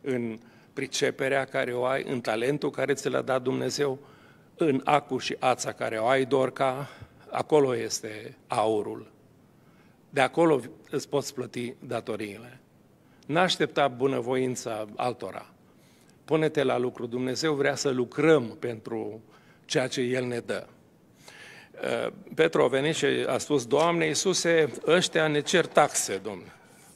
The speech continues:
Nemernici ăștia de la A R S vor taxe." Și deci a zis Domnul: "Du-te, du-te la pescuit."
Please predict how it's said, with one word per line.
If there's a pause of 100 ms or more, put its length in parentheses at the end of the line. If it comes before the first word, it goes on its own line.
(160)
Nemernici
ăștia
de
la
A (200)
R
S
vor
taxe." (3500)
Și
deci
a
zis
Domnul:
"Du-te, (300)
du-te
la
pescuit."